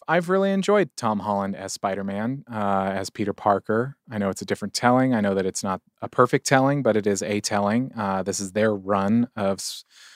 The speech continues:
of Spider-Man in the M C U. So I'm interested.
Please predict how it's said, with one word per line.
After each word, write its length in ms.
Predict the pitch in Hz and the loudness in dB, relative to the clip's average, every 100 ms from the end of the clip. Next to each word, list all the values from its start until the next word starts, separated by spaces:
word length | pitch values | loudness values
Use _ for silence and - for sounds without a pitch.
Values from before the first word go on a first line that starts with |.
| - - | -12 -2
of 100 | 127 | -2
Spider-Man 640 | - 127 117 120 117 123 | 4 4 6 4 4 2
in 200 | 131 117 | 2 2
the 120 | 113 104 | 4 2
M 140 | 104 | 0
C 160 | - 104 | -2 -4
U. 200 | 101 107 | -2 0
So 200 | - 143 | 4 6
I'm 180 | 151 | 6
interested. 600 | 143 117 - - 131 127 | 4 -2 -2 0 2 0